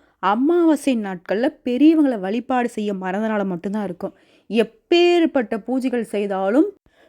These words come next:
குலதெய்வ வழிபாட்டை மறந்தவங்களுக்கும் பெரியவங்களுக்கு செய்யக்கூடிய கடமைகளை மறந்தவங்களுக்கும் எந்த ஒரு முன்னேற்றமும் நீங்க பார்க்கவே முடியாது. இத்தனை நாள் நீங்க செய்யாட்டியும் பரவாயில்ல, நாளைய தினத்துல இருந்தாவது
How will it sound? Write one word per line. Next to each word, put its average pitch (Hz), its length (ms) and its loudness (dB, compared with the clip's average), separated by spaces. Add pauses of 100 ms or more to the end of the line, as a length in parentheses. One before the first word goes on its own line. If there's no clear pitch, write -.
(140)
குலதெய்வ 320 460 6
வழிபாட்டை 262 600 2
மறந்தவங்களுக்கும் 208 840 -4 (460)
பெரியவங்களுக்கு 320 760 6
செய்யக்கூடிய 262 560 -2
கடமைகளை 269 500 4
மறந்தவங்களுக்கும் 208 840 0
எந்த 247 500 4
ஒரு 240 140 4
முன்னேற்றமும் 208 520 -2
நீங்க 220 160 2
பார்க்கவே 185 520 -6
முடியாது. 175 480 -8 (680)
இத்தனை 320 440 2
நாள் 277 160 6
நீங்க 269 160 4
செய்யாட்டியும் 214 640 -2
பரவாயில்ல, 180 460 -8
நாளைய 226 580 0
தினத்துல 220 320 -2
இருந்தாவது 202 580 0